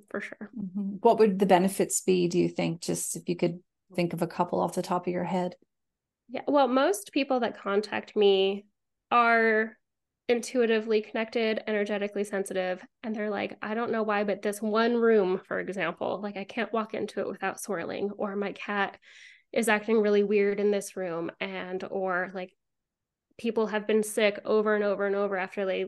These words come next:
Speaker 1: they lived in this apartment complex. Like, the, it, the gamut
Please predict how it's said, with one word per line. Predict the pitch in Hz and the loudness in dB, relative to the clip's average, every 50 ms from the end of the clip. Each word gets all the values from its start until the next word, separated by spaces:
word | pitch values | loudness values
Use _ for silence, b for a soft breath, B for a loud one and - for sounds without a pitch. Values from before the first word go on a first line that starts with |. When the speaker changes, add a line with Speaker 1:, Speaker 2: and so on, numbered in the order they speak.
| - | -6
Speaker 1:
they | - 208 214 202 202 | -8 -6 -4 -4 -2
lived | 202 208 214 202 190 - 196 | -2 -2 -2 -2 -2 -4 -4
in | 196 190 | -2 -2
this | 190 185 - | -4 -4 -8
apartment | - - 277 269 - 220 - - | -4 -2 -2 0 0 0 -2 -4
complex. | - - - - - - - - - | -6 -6 -6 -6 -4 -6 -6 -4 -4
Like, | 233 220 226 220 | -4 -4 0 0
the, | 262 - - 185 | 0 2 2 0
it, | - - | -2 -2
the | 233 214 214 240 240 220 208 - - - 247 | -4 -4 0 0 0 2 0 -2 -4 -6 -2
gamut | 226 254 254 262 254 240 196 185 - | 2 4 4 6 6 4 4 2 0